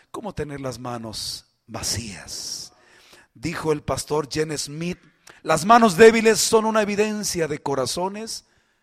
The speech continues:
débiles". Y la debilidad, hermanos, es lo más dañino en la obra de Dios. Manos débiles,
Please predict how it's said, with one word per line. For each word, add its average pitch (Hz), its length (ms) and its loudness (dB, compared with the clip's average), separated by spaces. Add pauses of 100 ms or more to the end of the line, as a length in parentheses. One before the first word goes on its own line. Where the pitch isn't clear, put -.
(140)
débiles". 110 1200 -10 (520)
Y 131 100 -6
la 139 140 0
debilidad, 139 520 0
hermanos, 139 560 -4
es 185 460 -8 (540)
lo 123 260 -4
más 151 480 -6
dañino 151 640 -8
en 127 100 -10
la 110 120 -6
obra 117 340 -6
de 98 140 -18
Dios. 90 460 -12 (360)
Manos 143 640 -2
débiles, 120 720 -6